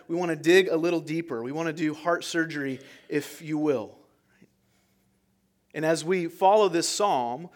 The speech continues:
we're following a pilgrim, a Jewish worshiper, who's going to a corporate worship gathering of the people of God in the Old Testament.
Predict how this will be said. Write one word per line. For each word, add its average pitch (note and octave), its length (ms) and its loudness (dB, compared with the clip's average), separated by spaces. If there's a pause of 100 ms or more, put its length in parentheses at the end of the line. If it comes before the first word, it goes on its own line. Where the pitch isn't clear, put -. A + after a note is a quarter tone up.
(140)
we're D#3 80 -2
following F#3 460 2
a - 20 0
pilgrim, D3 520 0
a C#3 40 -8
Jewish E3+ 380 -2
worshiper, F3 540 -2 (180)
who's D#3 180 -4
going F#3 480 0
to F#3 380 0
a D3 80 -2
corporate F3+ 480 -2
worship F3 420 -2
gathering C#3+ 580 0 (320)
of D#3+ 200 2
the F3 80 -2
people F#3 320 -4
of F3+ 100 -4
God C3+ 340 2
in C#3+ 60 -10
the D3 120 -6
Old E3 180 -4
Testament. C#3+ 500 -4